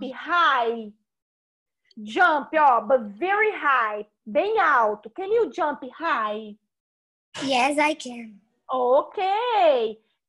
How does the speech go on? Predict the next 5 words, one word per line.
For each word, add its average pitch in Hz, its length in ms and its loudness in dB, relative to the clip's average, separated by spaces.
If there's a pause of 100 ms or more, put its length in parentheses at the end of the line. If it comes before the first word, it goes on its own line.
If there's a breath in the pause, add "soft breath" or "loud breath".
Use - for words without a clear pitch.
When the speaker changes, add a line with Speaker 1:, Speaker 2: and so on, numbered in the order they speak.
Speaker 1:
Theo, 302 640 0 (280)
can 330 200 -6
you 466 240 4 (200)
play 320 420 2
basketball? 214 1600 0